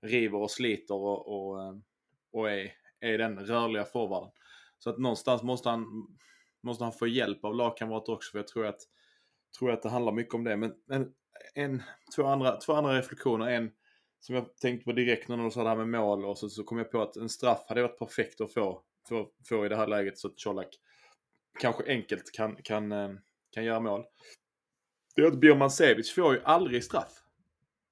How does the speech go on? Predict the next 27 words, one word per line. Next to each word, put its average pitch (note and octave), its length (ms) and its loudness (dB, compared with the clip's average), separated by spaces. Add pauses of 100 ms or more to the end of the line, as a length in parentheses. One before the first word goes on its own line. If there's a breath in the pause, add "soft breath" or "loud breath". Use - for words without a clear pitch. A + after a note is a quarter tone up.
(120)
Alltså, C#3+ 300 2 (520 soft breath)
nu, C#3+ 220 -2
nu D3+ 140 2
är D#3 40 8
det C#3+ 60 6
en B2+ 40 2
stillbild, C#3 720 4
men B2+ 180 -2
det B2+ 80 4
är B2 60 4
det B2 60 0
här, A#2 160 6
det B2+ 80 0
är B2+ 40 2
en, B2+ 120 0
det A#2+ 60 0
är A#2+ 80 -2
en C3 100 0
hand B2 420 2
i A#2+ 40 0
huvudet A#2 480 2
då C3 120 2
när A#2+ 80 -2
han A#2+ 140 -4
trillar A#2+ 280 -2
i - 20 -4
straffområdet. F#2 680 -4